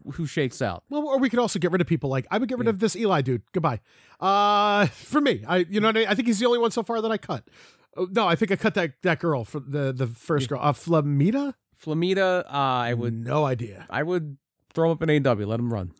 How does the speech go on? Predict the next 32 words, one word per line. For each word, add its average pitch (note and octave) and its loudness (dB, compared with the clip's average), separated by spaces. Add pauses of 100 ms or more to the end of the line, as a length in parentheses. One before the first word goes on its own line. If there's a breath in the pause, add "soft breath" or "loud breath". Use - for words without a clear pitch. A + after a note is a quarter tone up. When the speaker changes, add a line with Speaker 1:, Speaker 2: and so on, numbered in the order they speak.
(220)
Speaker 2:
Okay, C#3 2
uh, F3 0
Speaker 1:
Flip G3 -4
Gordon. G3+ 0 (480)
I F3 2
know A3+ 2
he B3 -2
does A#3+ 0
stuff A3+ 0
with G3 -2
Speaker 2:
I'm A#3+ 2
Speaker 1:
being - 0
the D4+ 2
Speaker 2:
gonna C#4 2
Speaker 1:
elite, - 0
Speaker 2:
keep, C#3 -4
Speaker 1:
so - -2
Speaker 2:
I'm A#3 2
Speaker 1:
put B3+ 2
Speaker 2:
gonna C4+ 2
Speaker 1:
him - -4
Speaker 2:
keep B3 -2
this G#3+ 0
Flamita F#3+ 0
dude D#3+ 0
in D3+ -6
R C3+ -2
O A2 -6
H. - -14
Speaker 1:
Uh, D3 0
Flip G#3 -4
Gordon, G3+ 0